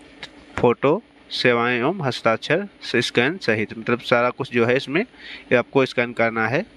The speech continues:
जो आपका फ़ोटो वगैरह सब इस पर चिपका कर सही किया है वो आपको पूरा स्कैन करके इसमें अपलोड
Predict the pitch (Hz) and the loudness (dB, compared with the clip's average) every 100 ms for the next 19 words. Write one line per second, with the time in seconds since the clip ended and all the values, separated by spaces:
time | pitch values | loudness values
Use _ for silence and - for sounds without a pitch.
0 | - - - 117 120 120 - 120 123 117 | -20 -20 -10 2 4 4 0 0 0 2
1 | 123 120 117 120 123 120 117 117 - 120 | 2 2 2 2 2 -2 -2 -4 0 0
2 | 131 - 120 117 143 190 - - - - | 0 -2 0 2 -2 -2 -10 -14 -12 0
3 | 120 120 120 117 123 190 - 123 123 110 | 0 2 2 2 2 0 -2 2 2 0
4 | - 202 - - - - - 120 120 175 | 0 -2 -2 -16 -18 -20 0 4 4 2
5 | _ - 123 - 120 120 117 110 123 117 | _ -8 -8 0 0 2 -4 0 0 -2
6 | 123 160 262 - - - 120 - 117 147 | 0 -2 -2 -14 -20 -2 -2 2 2 2